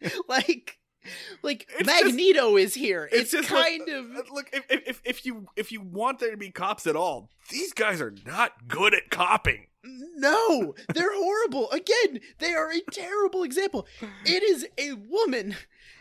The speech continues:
Speaker 1: A woman is the victim of a violent, dangerous stalker
Speaker 2: Not just
Speaker 1: with
Speaker 2: a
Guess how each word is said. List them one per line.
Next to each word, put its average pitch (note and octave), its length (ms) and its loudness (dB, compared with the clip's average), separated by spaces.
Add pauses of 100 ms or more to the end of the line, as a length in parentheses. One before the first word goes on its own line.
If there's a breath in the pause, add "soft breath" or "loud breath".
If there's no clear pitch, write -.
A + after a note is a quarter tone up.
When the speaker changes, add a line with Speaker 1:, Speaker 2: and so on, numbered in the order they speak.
(160 soft breath)
Speaker 1:
A A3+ 80 -6
woman F4+ 420 -10
is D4+ 200 -10
the C4 80 -14
victim G3 640 -4
of F3 180 -6
a D#3 140 -6
violent, A3+ 720 -2 (180)
dangerous F#3+ 560 2
stalker F#3+ 320 2
Speaker 2:
Not G4 220 4
just A4+ 240 8
Speaker 1:
with G#4 80 12
Speaker 2:
a - 20 6